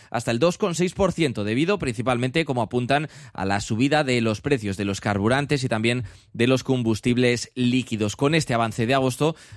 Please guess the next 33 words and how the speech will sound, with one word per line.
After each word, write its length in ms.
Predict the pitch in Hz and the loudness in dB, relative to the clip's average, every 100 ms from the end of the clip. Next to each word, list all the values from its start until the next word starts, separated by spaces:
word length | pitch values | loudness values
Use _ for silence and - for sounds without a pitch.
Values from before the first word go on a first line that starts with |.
| - | -6
la 120 | 101 | 0
inflación 400 | 101 107 160 143 | 2 2 2 0
encadena 380 | 101 107 123 127 | 0 -2 0 2
dos 220 | 123 113 | 0 -2
meses 260 | 120 139 - | -4 -4 -4
consecutivos 800 | 123 117 175 180 120 135 135 123 | -2 -2 -2 -2 0 0 0 -2
de 60 | |
ascensos 520 | 107 127 123 139 131 - - - | -2 -2 0 2 0 -4 -20 -4
después 400 | 110 101 165 135 | -2 2 2 2
de 100 | 104 | 0
que 120 | 101 | -2
en 60 | 101 | -6
julio 340 | - 160 180 | 0 2 2
subiera 180 | 170 123 135 156 - | 0 -2 -2 -2 -4
cuatro 500 | - 160 170 180 175 | -2 0 0 -2 -4
décimas 500 | 139 175 - 120 110 | -2 -2 -2 -4 -4
hasta 200 | 120 120 | -6 -4
el 100 | 120 | 0
dos 260 | 151 170 - - - - | 2 2 -2 -20 -20 -2
coma 200 | 127 127 | 0 2
tres 380 | 143 165 - _ _ | 2 0 -2 _ _
por 240 | 151 139 | 4 4
ciento. 400 | - 107 101 117 | 0 -6 -4 -2
El 80 | 123 | 0
organismo 680 | 135 143 165 196 190 226 226 | 0 2 0 0 0 0 0
incorpora 600 | 151 131 123 143 143 139 | -4 -4 -4 -2 0 0
en 80 | 131 | 0
este 320 | 131 127 139 | -2 -2 -2
avance 400 | 131 143 170 190 | 2 2 2 -2
del 640 | 180 131 127 120 117 120 - | 2 2 2 2 0 -2 -2
I 140 | 175 | -2
P 160 | - 123 | 0 0
C 280 | 151 190 | 2 2